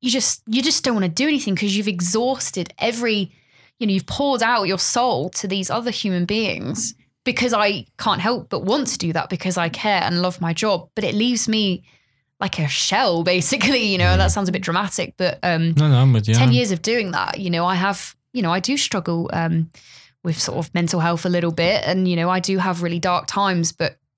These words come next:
Speaker 1: <sighs> you know, it's
Speaker 2: Oh, no, I'll tell you the
Speaker 1: Ugh.
Speaker 2: truth, in all honesty, I mean,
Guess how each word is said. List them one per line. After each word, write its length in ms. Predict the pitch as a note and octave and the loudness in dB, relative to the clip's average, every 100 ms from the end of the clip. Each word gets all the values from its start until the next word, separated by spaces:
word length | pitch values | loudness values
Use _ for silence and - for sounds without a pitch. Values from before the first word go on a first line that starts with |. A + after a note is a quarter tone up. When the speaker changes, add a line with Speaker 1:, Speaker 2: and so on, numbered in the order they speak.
| - | -14
Speaker 1:
<sighs> 320 | - - - | -8 -8 -4
you 100 | F3+ | -2
know, 120 | D#3+ | 0
it's 440 | E3+ - - - - _ _ - | -2 -4 -4 -4 -8 _ _ -2
Speaker 2:
Oh, 80 | A2 | 2
no, 140 | A2 | 4
I'll 80 | A2 | 4
tell 140 | G2+ B2 | 4 4
you 80 | A2 | 4
the 80 | A3 | 6
Speaker 1:
Ugh. 40 | |
Speaker 2:
truth, 340 | D#3 G2 F2+ - | 6 4 2 2
in 80 | F#2+ | 2
all 120 | F#2 | 4
honesty, 360 | F#2 F#2 - E2+ | 4 2 2 2
I 60 | |
mean, 400 | E2+ F2 E2+ D2+ | 4 4 2 0